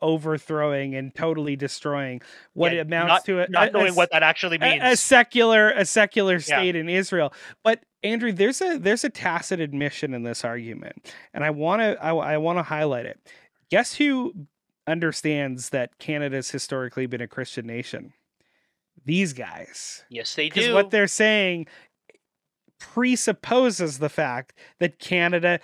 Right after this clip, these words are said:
Speaker 1: is a nation that, as we've talked about many times, was founded on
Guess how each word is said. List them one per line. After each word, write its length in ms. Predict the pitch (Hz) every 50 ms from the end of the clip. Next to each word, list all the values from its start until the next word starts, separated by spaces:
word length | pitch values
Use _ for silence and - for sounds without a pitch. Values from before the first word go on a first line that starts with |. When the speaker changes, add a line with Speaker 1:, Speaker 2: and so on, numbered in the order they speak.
| - - _
Speaker 1:
is 160 | - 165 160 156
a 80 | 165
nation 640 | 160 156 156 160 165 175 - - 170 156 156 160 151
that, 200 | 151 147 143 -
as 200 | 135 139 143 -
we've 140 | 160 160 -
talked 280 | - 170 156 156 - -
about 320 | 151 156 147 143 147 143 _ - - _ _ -
many 300 | - 139 143 160 190 202
times, 640 | - - 196 180 165 151 147 147 147 151 139 - _ _ - _ _ _
was 260 | - - 147 143 -
founded 440 | - - 160 160 170 180 180 175 170
on 240 | 160 151 151 139 -